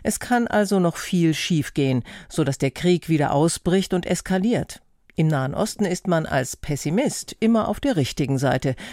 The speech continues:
betont Politiken aus Kopenhagen.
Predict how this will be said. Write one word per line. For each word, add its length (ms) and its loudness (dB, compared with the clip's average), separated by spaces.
betont 540 -2
Politiken 640 -4
aus 200 -6
Kopenhagen. 680 -4